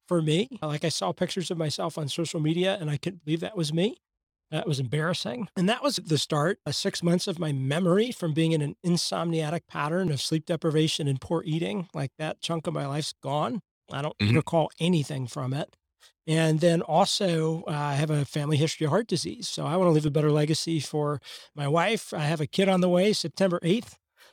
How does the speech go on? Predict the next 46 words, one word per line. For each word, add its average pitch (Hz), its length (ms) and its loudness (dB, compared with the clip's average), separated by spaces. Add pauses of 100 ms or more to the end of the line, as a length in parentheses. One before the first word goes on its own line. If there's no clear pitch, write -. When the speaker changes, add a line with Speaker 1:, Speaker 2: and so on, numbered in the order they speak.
(200)
Speaker 1:
And 156 420 2
I 165 220 0
don't 226 120 2
wanna 196 140 4
repeat 190 380 0
that - 180 -4
pattern. 196 420 0
I 143 100 0
never 185 280 4
met 180 240 0
my 165 120 2
dad's 165 360 0
parents. 165 460 -4
They 170 120 0
died 160 300 -2
before 160 320 2
he 151 80 2
was 147 140 -2
fourteen 185 500 -2
of 160 80 0
heart 175 180 -2
disease. 165 460 -2
And 143 80 -4
I 143 60 -4
lost 160 320 -2
my 156 100 -4
dad 170 320 -2
two 190 80 -4
years 190 300 -2
ago 139 200 0
to 131 60 -2
heart 127 220 -4
disease. 135 460 -4
And 135 120 -2
my 135 80 -2
mom's 214 320 0
got 151 200 -6
heart 143 180 -8
disease. 143 400 -4
So 143 80 -2
this 165 280 0
is 160 200 -4
where 160 180 4
the 143 100 0
stars 160 360 0
change. - 480 -6